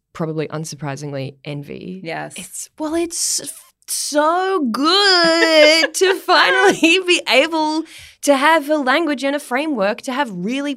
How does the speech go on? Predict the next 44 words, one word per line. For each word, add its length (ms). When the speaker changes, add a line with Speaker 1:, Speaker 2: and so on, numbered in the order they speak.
Speaker 1:
fucking 260
interesting 440
conversations 680
with 160
women 420
Speaker 2:
Yes. 120
Speaker 1:
about 460
envy. 680
<sighs> 400
Just 360
really, 520
I 60
was 140
so 100
excited 340
when 120
I 60
read 240
this 360
about 220
Speaker 2:
Oh, 40
Speaker 1:
how 120
many, 240
Speaker 2:
good. 100
Speaker 1:
how 140
many 220
spaces 500
between 380
people 380
it 120
would 140
open 260
up 220
to, 100
Speaker 2:
Yeah. 200
Speaker 1:
to 120
just 240
get 220
to 120
a 60
better 220
understanding 520
of 60
themselves, 540